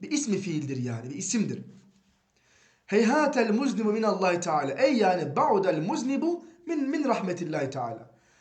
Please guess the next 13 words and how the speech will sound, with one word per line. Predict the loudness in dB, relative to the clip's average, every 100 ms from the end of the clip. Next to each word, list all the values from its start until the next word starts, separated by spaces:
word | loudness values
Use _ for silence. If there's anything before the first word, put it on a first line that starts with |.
| _
Yani | -6 -4 -4
günahkar | -4 0 0 2 0 0
kimse | -2 0 0 0 -2 -12 -16 -2
Allah'tan, | 0 2 2 2 2 2 2
yani | -2 -2
Allah'ın | 0 0 2 0 0
rahmetinden | -2 -4 -6 -6 0 0 0 -10 -18 -12
uzak | -2 0 0
oldu, | -2 -4 -8 -18 -18
uzak | -8 0 0 0
olur. | -4 -10 -20 -20 _ _ _ _ _ _ _ _ _ _ _ -12
Ya | -10
işte | -8